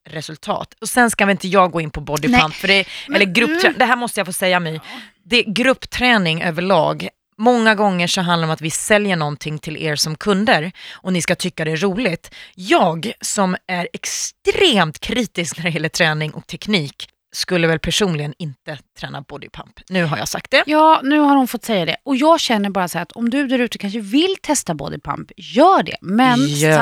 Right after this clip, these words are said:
Speaker 2: Sabina har en stark poäng i att man inte ska fastna. För att nyckeln till framgång innebär ju att du bör variera dig. Och bodypump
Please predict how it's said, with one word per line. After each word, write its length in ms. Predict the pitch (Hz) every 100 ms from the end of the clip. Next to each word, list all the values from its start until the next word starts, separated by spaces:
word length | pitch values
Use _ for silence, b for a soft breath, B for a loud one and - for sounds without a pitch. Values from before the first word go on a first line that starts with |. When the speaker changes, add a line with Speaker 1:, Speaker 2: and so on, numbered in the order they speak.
| 233
Speaker 2:
Sabina 340 | 220 208 214 202
har 240 | 220 220
en 140 | 208
stark 340 | 180 160 156 -
poäng 260 | 160 156
i 120 | 151 151
att 140 | -
man 100 | 165
inte 240 | 165 -
ska 160 | 160 196
fastna. 520 | 208 247 - 285 202 - B B B
För 260 | - 214 190
att 140 | 185
nyckeln 380 | 226 240 - 214
till 120 | 233
framgång 440 | - 247 202 165 175
innebär 360 | 202 170 156
ju 60 | 156
att 100 | 156
du 80 | 170
bör 340 | 143 160 147
variera 500 | 143 156 220 254 220
dig. 240 | 170 151 -
Och 260 | 190 175 b b b b
bodypump 640 | 185 185 190 202 226 247